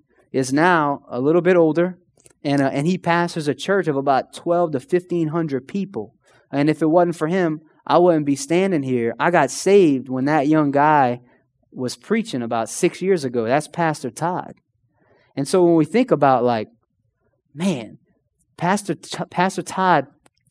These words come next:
he chose to preserve the soil of his heart. No one knew when that guy responded to an altar call at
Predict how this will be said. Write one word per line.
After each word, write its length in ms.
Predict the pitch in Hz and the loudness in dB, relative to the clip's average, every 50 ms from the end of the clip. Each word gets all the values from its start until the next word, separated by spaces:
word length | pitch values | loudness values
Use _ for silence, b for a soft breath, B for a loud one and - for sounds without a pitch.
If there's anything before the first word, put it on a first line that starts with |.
| - - _ | -20 -20 _
he 220 | _ _ 180 185 | _ _ -6 -6
chose 800 | - - - - 165 170 180 190 185 156 131 123 123 127 - - b b b b b b b _ | -6 -8 -12 -4 -2 2 4 4 4 2 2 -2 -6 -10 -14 -20 b b b b b b b _
to 160 | - 175 151 | -4 -4 -4
preserve 640 | - - 165 147 123 113 127 151 170 170 165 143 | -4 -4 -4 -4 -4 0 0 2 4 4 2 2
the 120 | 135 135 123 | 0 -2 -2
soil 400 | - - 151 147 151 151 143 139 | -2 -4 -2 0 0 2 2 0
of 100 | 127 117 | 0 -2
his 180 | 113 110 113 | -2 -4 -4
heart. 360 | 123 131 165 160 127 - - - _ _ _ _ _ _ _ _ _ _ _ | -6 -6 -6 -4 -4 -6 -10 -16 _ _ _ _ _ _ _ _ _ _ _
No 300 | 123 135 151 175 214 247 | -6 -2 2 4 4 4
one 320 | 262 254 254 240 220 202 | 4 2 0 0 0 0
knew 200 | 202 208 214 196 | 0 0 0 0
when 100 | 160 151 | 0 2
that 180 | 156 151 151 147 | 2 0 0 2
guy 220 | 156 147 147 143 | 2 4 4 4
responded 560 | 143 139 127 - - - 151 147 143 139 131 | 2 0 -4 -6 -4 -2 -2 -2 -2 -2 -4
to 120 | - - 139 | -4 -6 -6
an 80 | 127 | -4
altar 300 | 127 135 143 143 - 139 | -2 -2 -2 -4 -4 -8
call 340 | 123 - 131 123 120 120 120 | -10 -6 -4 -4 -2 -2 -2
at 180 | 113 113 107 | -2 -4 -4